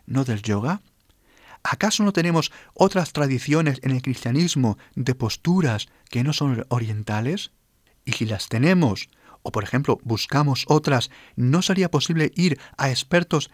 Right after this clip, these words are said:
en gimnasia y buscar métodos de relajación que ayuden a esa serenidad corporal? Yo creo que sí, yo creo que sí, y sin que tengan nada que ver con el yoga,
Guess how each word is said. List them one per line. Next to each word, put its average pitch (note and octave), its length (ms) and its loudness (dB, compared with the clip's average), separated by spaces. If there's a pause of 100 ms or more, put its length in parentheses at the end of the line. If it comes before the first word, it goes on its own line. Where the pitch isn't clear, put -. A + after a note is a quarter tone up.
(100)
en C#3 140 0
gimnasia B2+ 840 0 (260)
y C#3+ 120 -2
buscar D3 360 -2
métodos D3 380 0
de C3+ 100 -2
relajación B2 600 0 (300)
que B2 80 0
ayuden C#3+ 360 2
a C3 100 0
esa C3+ 300 -2 (200)
serenidad B2 760 0
corporal? A#2 680 -2 (580)
Yo C3 240 -6
creo G#3+ 180 -2
que - 120 -4
sí, G#3 260 -2 (400)
yo B2 260 -2
creo F3+ 160 -4
que A2+ 120 -4
sí, C3 280 -2 (380)
y C3+ 120 -2
sin B2+ 180 -2
que A2+ 100 -2
tengan D#3+ 320 -2
nada D3+ 200 -2
que - 140 -2
ver E3 140 0
con C#3 160 -2
el G#2+ 120 -2
yoga, B2 400 0